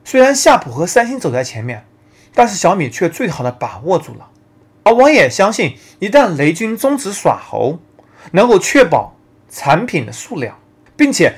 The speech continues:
加强品控，加强小米的使用时间，不要两年之内就坏，小米真的会成为国内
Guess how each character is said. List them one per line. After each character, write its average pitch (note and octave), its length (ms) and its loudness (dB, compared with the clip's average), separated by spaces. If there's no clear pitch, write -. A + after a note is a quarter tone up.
加 B3+ 200 4
强 B3 220 0
品 A2 260 -14
控， C#3+ 300 -8
加 B3+ 160 6
强 C4 160 4
小 G3 180 2
米 A3 120 -2
的 F3 80 -2
使 - 180 -6
用 F#3 120 -2
时 - 180 -8
间， E3 280 -2
不 G3 80 2
要 B3 120 8
两 E3 260 2
年 B2+ 180 -4
之 F#3+ 140 -10
内 A3+ 140 -2
就 A#2+ 100 -8
坏， D#3+ 340 -6
小 G#3+ 200 4
米 F#3 160 -2
真 A3 280 -2
的 F3+ 80 0
会 D3 200 -4
成 C3 220 -10
为 B2+ 120 -4
国 B2+ 220 -8
内 B2+ 280 -8